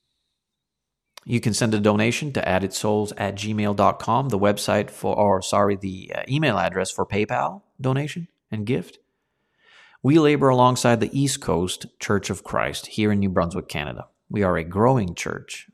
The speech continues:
of individuals who understand this information and are learning more of this information. We follow Jesus. You'll find a healthy church here, a growing church, a family.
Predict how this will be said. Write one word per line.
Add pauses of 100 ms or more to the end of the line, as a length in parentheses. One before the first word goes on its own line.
of
individuals (220)
who
understand
this
information
and
are
learning
more
of
this
information.
We
follow
Jesus. (380)
You'll
find
a
healthy
church
here,
a
growing
church,
a
family.